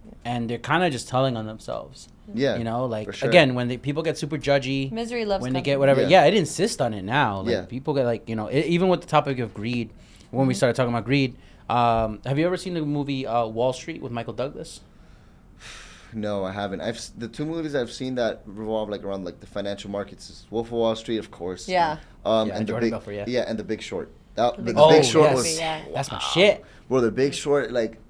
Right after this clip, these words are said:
Speaker 2: motivated me so much, uh, especially even recently, because, like,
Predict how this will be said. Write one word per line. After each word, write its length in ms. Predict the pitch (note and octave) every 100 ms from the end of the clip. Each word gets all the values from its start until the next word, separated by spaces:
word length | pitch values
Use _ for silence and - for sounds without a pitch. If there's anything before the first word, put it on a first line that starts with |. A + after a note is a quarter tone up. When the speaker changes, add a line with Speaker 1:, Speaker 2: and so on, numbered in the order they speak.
| - - - -
Speaker 2:
motivated 520 | - B2 C3 C3+ C3+ C3
me 100 | B2
so 240 | - C3+
much, 400 | C3 B2+ C3+ - - -
uh, 140 | B2
especially 380 | D3 C#3 E3 E3+
even 160 | E3 C#3
recently, 460 | D#3 E3 D#3 A#2+ F#2+
because, 440 | A#2+ - C#3+ B2
like, 260 | B2+ A#2